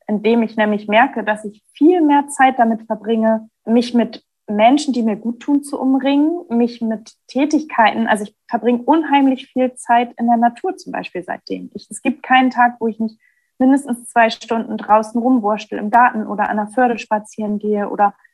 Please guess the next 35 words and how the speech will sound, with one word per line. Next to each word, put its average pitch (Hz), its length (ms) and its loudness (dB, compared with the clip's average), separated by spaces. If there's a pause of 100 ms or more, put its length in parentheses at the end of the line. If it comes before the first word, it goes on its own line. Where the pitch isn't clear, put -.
(300)
mit 240 180 0
auf - 120 0
dem 240 80 -2
Ponyhof 240 580 2
bin. 233 240 2
Das 214 200 -8
ist - 300 -6
was, 240 400 2 (800)
das - 180 -6
habe 240 140 2
ich 254 120 -6
vorher 247 220 2
überhaupt 220 220 -2
nicht - 160 -8
so 180 160 -10
wahrgenommen. 175 560 -2
Klar 220 260 2
ist 180 140 -8
Natur 185 380 -4
schön 254 440 4
und 185 140 -10
da 180 80 0
kann 208 200 -6
man 196 120 0
mal 185 80 -2
ein 180 120 -8
Picknick - 320 -12
machen 202 240 -8
und - 140 -8
auch 185 120 -2
mal 185 100 -8
spazieren 233 500 -2
gehen 214 180 -2
und 202 140 -8
so. 208 280 -4